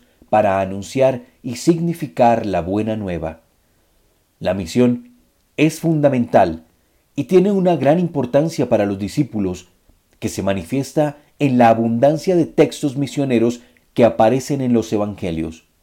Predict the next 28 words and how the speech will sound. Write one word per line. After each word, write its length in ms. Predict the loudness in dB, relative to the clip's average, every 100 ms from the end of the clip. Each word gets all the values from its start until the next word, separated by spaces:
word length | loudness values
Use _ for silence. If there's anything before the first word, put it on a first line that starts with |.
| _ _ _ _ _ _ _ _ _ -4
La 180 | -2
misión 520 | -2 -4 0 0 0 -8 _ _ _ _
tiene 240 | 0 0 0
como 240 | 0 0
contenido 560 | 0 0 0 2 4 2
fundamental 920 | 2 -2 -2 -4 0 4 4 0 -12 _ -2
la 240 | 2 4
persona 520 | 4 0 0 -2 0
de 100 | 0
Jesucristo 720 | -2 -6 -6 0 0 0 -6
como 180 | -4 -6
Salvador. 640 | -4 -4 0 0 0 -2 -6 _ _ _ _ _ _ -4
Por 260 | -2 -2
medio 300 | -2 0 0
de 220 | 0 0 0
él, 220 | -4 _ _ _ _
Dios 280 | 4 4 6
ofrece 560 | 0 4 4 4 2 2
a 180 | 2
todos 280 | 4 4 6
los 180 | 4 2
hombres 420 | 0 2 0 -2 _ _
una 240 | 4 6 4
nueva 380 | 4 4 2
vida. 400 | 0 0 -2 -10 _ _ _ _ _ _ _ _
La 120 | -2 -2
misión 440 | -2 -2 -2 0
evangelizadora 960 | 0 -2 -2 -6 -4 0 0 0 -4